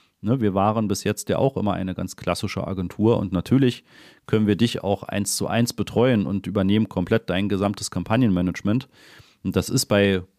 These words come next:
gerade großen Firmen, Konzernen, wo sich viel im Produktsortiment, Dienstleistungssortiment und so weiter ändert, ist das auch durchaus noch berechtigt. Aber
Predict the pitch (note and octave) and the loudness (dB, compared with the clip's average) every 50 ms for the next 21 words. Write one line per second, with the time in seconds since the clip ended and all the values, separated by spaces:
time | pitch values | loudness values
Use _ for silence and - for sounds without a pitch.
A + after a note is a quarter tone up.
0 | _ _ - E2 D#2+ E2+ F2 D#2 - D#2+ G#2 C#3+ D#3+ - C3 A2+ - - G#2+ G#2+ | _ _ -6 -4 -4 -4 -4 -4 -2 2 2 2 4 2 0 0 2 2 2 4
1 | G#2+ A2+ G2+ F#2+ - - F2+ F2+ - - G2 G#2 A2+ A2+ G#2+ G2+ G2 G2 F#2+ F#2 | 4 2 0 -2 -4 -6 -6 -4 -2 0 2 2 2 2 2 0 0 0 -2 -4
2 | F2 F#2 F#2+ F#2+ F#2 G2+ - - - - A#2 A#2 G2 F#2+ A2+ - A2 A2+ B2 - | -4 -4 -4 -4 -4 -4 -6 -8 -6 0 0 2 2 0 0 0 2 0 0 0
3 | - - G#2+ G2+ - - G2+ G2 G2 G2+ G2+ G2+ G2 - - - A2+ A2+ A#2 - | 0 0 0 0 0 0 0 0 0 0 0 -2 -4 -6 -10 -4 -2 -2 -2 2
4 | - G2+ G2 F#2+ - G2+ G2 - - F#2 F#2+ F#2 - F2+ F#2 F#2 F#2+ F2+ - - | 2 2 2 2 0 -4 -4 -2 -2 -2 -2 -2 -2 -4 -2 -2 -2 -4 -2 -2
5 | A#2+ A2+ - G2+ E2 F2+ F#2 - F#2+ - - A2+ A2+ G#2+ G#2 A2 - - _ - | 0 2 2 2 2 2 2 0 -2 -2 0 0 2 2 0 0 -2 -6 _ -20
6 | - - - - - _ _ _ _ - C#3+ C3+ - C#3+ A#2+ - - A#2+ A#2 - | -20 -20 -20 -20 -20 _ _ _ _ 0 0 2 2 0 0 0 0 -2 -4 -2
7 | - B2+ C#3 - - - G#2+ - - G2+ - - - E2 G2+ B2 - - - G2+ | 0 0 0 0 0 -6 -6 -4 -6 -6 -6 -8 -4 -2 -2 -2 -2 -2 -2 -2
8 | B2+ - - - - _ _ _ _ _ _ _ _ _ - F#2+ G#2+ A2+ G#2 G2 | -2 -2 -6 -16 -20 _ _ _ _ _ _ _ _ _ 0 2 2 4 2 2
9 | G#2 A#2+ | 0 -2